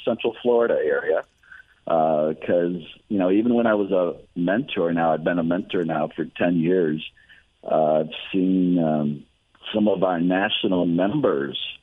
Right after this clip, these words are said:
they started investing. So, of course, we're learning from our members what they're doing nationally as well. And they were doing well in, uh, the Central Tex-, or, so, I'm sorry, Central Florida area. So I took, <laughs> when I moved to Florida, I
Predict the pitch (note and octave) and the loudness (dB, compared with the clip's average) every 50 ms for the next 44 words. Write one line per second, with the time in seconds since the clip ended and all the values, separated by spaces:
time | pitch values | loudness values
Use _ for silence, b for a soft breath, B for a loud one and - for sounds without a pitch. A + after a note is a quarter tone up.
0 | _ _ - F#2 F#2+ B2 D3 D3 - - C#3+ A2+ G2+ F#2+ F#2 F2 E2 D#2+ D#2+ E2 | _ _ -2 0 0 0 -2 -4 -2 0 2 2 2 2 0 0 -2 -2 -2 -4
1 | D#2+ - - - D2 D2 D2+ - - G2 E2+ E2 D#2+ - - G2+ F2+ E2 - F2+ | -4 -4 -8 -8 -8 -8 -8 -6 -4 -2 -2 -2 -2 -2 -2 -2 -2 -2 -2 0
2 | G2+ C3+ - - G#2+ G2 F#2 F2+ F2+ F2+ - G#2 F#2+ G2 F#2+ F#2+ F#2 F2+ A2 G3+ | 0 2 2 2 0 0 0 -2 -6 -6 -4 -4 -2 0 0 0 0 0 0 0
3 | A#3+ - G2+ E2 D2+ - - F#2 - - A#2 - - - - G2 E2+ D#2 D2+ D2+ | 0 0 0 -2 -2 -2 -4 -4 -2 -2 -2 -4 -2 -2 -2 -2 -2 -2 -2 -2
4 | D2+ D2+ D2+ D#2+ - - - - D#2 D2+ D2+ D2 - - - F#2 G2+ A#2 C3+ E2+ | -2 -2 -2 -2 -4 -6 -8 -10 -8 -6 -6 -6 -6 -6 -2 0 0 2 2 0
5 | A#1 - _ B B B B B B B B B B B - - F2 E2+ E2+ F2 | -2 -4 _ B B B B B B B B B B B -4 -2 0 2 2 0
6 | E2+ E2 F#2 G2 A2 A#2 A#2+ A#2 A2 A2 G#2+ G2+ G2 F#2 F2+ F#2+ G2+ G#2 A2 A2 | 0 2 2 2 2 2 2 2 2 2 2 0 0 0 0 2 2 2 2 0
7 | A2+ G2 E2+ F2+ F#2 F2+ F2+ F2+ F2 F2 F2+ E2 E2 E2 D#2+ D2+ - E2+ E2+ - | -2 -2 -2 -2 -2 -2 -2 -2 -2 -2 -2 0 -2 -4 -6 -6 -8 -10 -12 -6
8 | - A2+ A2 - - G#2+ - - - - - - - - - F#2 F2 - - A2 | -6 -6 -4 -4 -6 -10 -6 -4 -4 -4 -4 -6 -10 -6 -4 -4 -4 -2 -2 -2
9 | G2 G2 - - G#2+ A2 B2+ F#2+ E2+ - - G#2+ - - A#2 F#2+ - - - E2+ | -2 -2 -2 -2 0 0 0 0 -2 -4 -6 -6 -4 -4 -6 -6 -6 -6 -4 0
10 | F#2+ A2+ C#3+ D3+ A2+ F2 D#2 - - D#2+ D#2 D#2 D2 D2+ D#2 D#2 - - - F2 | 0 2 2 2 0 0 -2 -2 -2 -2 -2 -2 -2 -2 -4 -6 -6 -4 -4 -2
11 | E2 E2 D#2+ F2+ - _ _ - F#2 G#2+ - - C#3 B2 - - G2+ G2 A#2+ A2+ | 0 -2 -2 -4 -6 _ _ -2 -2 -2 -2 -2 -4 -4 -4 -4 -4 -4 -2 -2
12 | - C#3 B2+ A#2+ B2+ C#3+ C#3 - - G2+ - - A#2 C3 D#3 C#3 A2 G2+ G2 G2+ | 0 0 0 2 2 0 0 -2 -6 -6 -2 -2 0 2 2 2 2 2 0 0